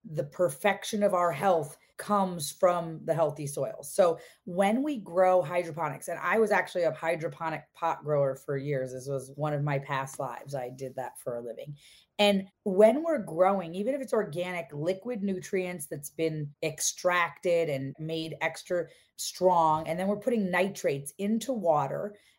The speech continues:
and in that water, we're growing a tomato, let's say,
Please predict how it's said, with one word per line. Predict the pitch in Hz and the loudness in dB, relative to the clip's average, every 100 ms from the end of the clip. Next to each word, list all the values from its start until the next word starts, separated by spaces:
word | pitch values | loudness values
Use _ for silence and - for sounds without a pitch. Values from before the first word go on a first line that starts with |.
| - | -4
and | 190 185 175 | -2 -2 0
in | 190 202 | 2 2
that | 240 254 | 2 0
water, | 185 180 180 180 | 2 4 6 4
we're | 165 | 2
growing | 143 180 180 170 | 2 4 4 2
a | 165 | -6
tomato, | - 170 151 139 - - | -6 -4 -4 -4 -8 -10
let's | - - | -10 -10
say, | - - | -10 -10